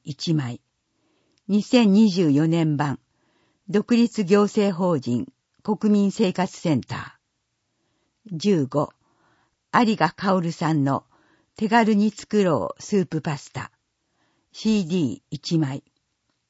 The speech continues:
二千二十四年三月。公益財団法人、健やか食生活協会。十六、野菜料理のレシピ集。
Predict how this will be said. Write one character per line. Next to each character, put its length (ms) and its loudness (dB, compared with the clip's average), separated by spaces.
二 140 0
千 320 4
二 160 4
十 220 0
四 180 2
年 260 0
三 280 -2
月。 380 -8
公 240 2
益 240 0
財 240 0
団 220 0
法 260 -2
人、 260 -6
健 140 2
や 140 0
か 160 -2
食 240 -4
生 240 -2
活 260 -8
協 220 -2
会。 280 -12
十 280 2
六、 420 -2
野 180 -4
菜 300 2
料 220 4
理 160 2
の 240 2
レ 160 -4
シ 140 -12
ピ 140 -6
集。 360 -6